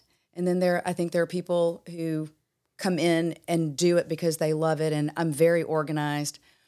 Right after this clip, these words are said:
but I don't have forty-two L L Cs to run my real estate business. Do you know what I mean? I just, I don't think you have to take it to that ext-, extreme.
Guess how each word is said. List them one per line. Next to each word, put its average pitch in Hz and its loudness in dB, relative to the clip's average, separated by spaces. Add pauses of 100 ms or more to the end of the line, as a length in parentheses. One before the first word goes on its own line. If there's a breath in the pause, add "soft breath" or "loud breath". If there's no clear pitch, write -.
(240)
but 170 -2 (1300)
I 180 -8
don't 165 -6
have 156 -6
forty-two 156 -4
L 147 -2
L 143 -2
Cs 147 0 (260)
to 160 -6
run 151 2
my 151 2
real 135 -2
estate 135 -4
business. 139 -14
Do 160 -6
you 151 -2
know 156 2
what 156 0
I 151 0
mean? 151 -2
I 160 -4
just, 156 -4 (1500 soft breath)
I 185 -6
don't 185 -6
think 175 -8
you 170 -6
have 160 -6
to 160 -6
take 151 -4
it 151 -10
to 160 -10
that 147 -4
ext-, - -8
extreme. 156 -2